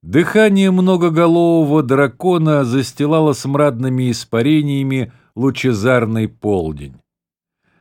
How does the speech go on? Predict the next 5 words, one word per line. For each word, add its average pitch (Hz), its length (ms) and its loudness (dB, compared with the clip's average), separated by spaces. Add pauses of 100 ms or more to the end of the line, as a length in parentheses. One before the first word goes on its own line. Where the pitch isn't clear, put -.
Они 220 280 0
были 202 220 2
приземисты, 165 880 0
крепки, 113 720 -4 (180)
свирепы. 101 880 -2